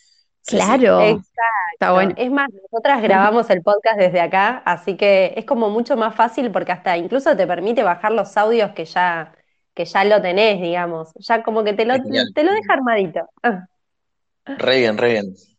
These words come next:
Speaker 2: <laughs> Lichi, bueno, este,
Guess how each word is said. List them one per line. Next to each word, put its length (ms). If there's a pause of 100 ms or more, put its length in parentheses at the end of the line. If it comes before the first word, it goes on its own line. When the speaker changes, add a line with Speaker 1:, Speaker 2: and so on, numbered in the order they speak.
(320)
Speaker 2:
<laughs> 460 (320)
Lichi, 440
bueno, 420
este, 640